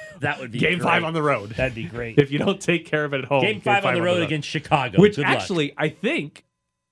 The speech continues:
Speaker 2: if I was, if I was the higher seed and it was a five-game series and you gave me four at home, and, but if it goes to five, I'm on the road, I'm taking that. Uh, you give me four at home?
Speaker 1: And you only have to win three.
Speaker 2: You gotta win three of 'em? I need to go three and
Speaker 1: Yeah.
Speaker 2: one at home to avoid game five on the
Speaker 1: Yeah,
Speaker 2: road? I think
Speaker 1: I'd
Speaker 2: I'm
Speaker 1: take
Speaker 2: taking
Speaker 1: that.
Speaker 2: that.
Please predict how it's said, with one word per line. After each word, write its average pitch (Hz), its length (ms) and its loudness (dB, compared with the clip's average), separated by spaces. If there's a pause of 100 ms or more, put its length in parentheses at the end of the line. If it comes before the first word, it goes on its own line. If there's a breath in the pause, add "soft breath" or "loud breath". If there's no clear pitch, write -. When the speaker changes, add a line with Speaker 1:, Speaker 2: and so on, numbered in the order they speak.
(320)
Speaker 2:
if 151 160 -2
I 175 180 2
was, 185 240 -2
if 127 140 -4
I 160 100 6
was 196 140 0
the 160 80 -2
higher 160 280 -2
seed 143 300 -2
and 147 80 -8
it 131 40 -4
was 113 80 -6
a 113 40 -8
five-game 127 460 -2
series 127 340 -4
and 113 80 -10
you 117 80 -4
gave 117 220 -4
me 117 80 -6
four 117 300 -6
at 123 80 -12
home, 127 340 -6 (680)
and, 110 320 -8
but 123 120 -2
if 107 80 -10
it 104 60 -10
goes 117 240 -2
to 113 80 -10
five, 117 320 -6
I'm 117 100 -6
on 110 100 -8
the 107 80 -10
road, 120 260 -6
I'm 113 100 -10
taking 117 300 -8
that. 95 180 -16 (760)
Uh, 127 200 -4
you 135 120 -4
give 151 140 0
me 131 80 -4
four 139 280 -2
at 131 60 -4
home? 143 340 -4
Speaker 1:
And 185 140 0
you 214 80 2
only 220 160 -2
have 214 120 -2
to 190 80 -6
win 175 180 -2
three. 170 260 -4
Speaker 2:
You 139 60 2
gotta 139 100 2
win 123 120 -4
three 127 220 -2
of 147 100 -2
'em? 202 180 -6 (200)
I 117 100 -2
need 127 140 -2
to 123 60 -6
go 123 100 0
three 135 240 -4
and 135 100 -2
Speaker 1:
Yeah. 127 40 -2
Speaker 2:
one 131 100 -4
at 117 80 -6
home 139 300 -4 (120)
to 131 100 -2
avoid 120 400 -4
game 120 200 -4
five 123 200 -2
on 120 100 -6
the 110 60 -4
Speaker 1:
Yeah, 104 60 0
Speaker 2:
road? 127 260 -2
I 120 60 -12
think 131 120 -6
Speaker 1:
I'd - 20 -6
Speaker 2:
I'm 139 60 -6
Speaker 1:
take 107 180 0
Speaker 2:
taking - 60 -8
Speaker 1:
that. 87 140 -6
Speaker 2:
that. - 80 -18